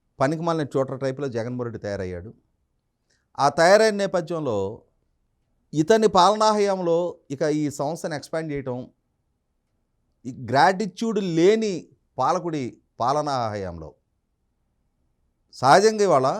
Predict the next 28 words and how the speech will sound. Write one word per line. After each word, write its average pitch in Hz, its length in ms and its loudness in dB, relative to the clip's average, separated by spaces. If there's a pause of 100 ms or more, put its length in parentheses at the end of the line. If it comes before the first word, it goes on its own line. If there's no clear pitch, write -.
(420)
సీఏఏ 180 420 0
కన్వెన్షన్స్ 156 600 -6
పెడుతున్నారు, 131 420 -6
దావోస్ 123 420 0
పర్యటన 131 360 -4
చేస్తున్నారు. 110 480 -8 (760)
"బాబు, 139 240 8
బాబు, 156 320 6
మా 131 160 2
రాష్ట్రం 135 380 -2
త-, 131 360 0
తరపున 127 260 -4
మీకు 123 260 -4
ఈ 120 60 -2
ఫెసిలిటీస్ 135 520 -6
ఇస్తాము, 123 400 -8 (240)
ఈ 117 120 -4 (100)
ఎగ్జంప్షన్స్ 143 580 -4
ఇస్తాము, 117 380 -8 (1120)
ఇంత 139 180 0
త్వరగా 147 360 4
మీకు 151 220 -8
క్లియరెన్సెస్ 151 540 -4
ఇస్తాము, 135 360 -6
మా 123 140 0
రాష్ట్రానికి 143 440 0
రండి" 160 380 0
అని 160 300 -4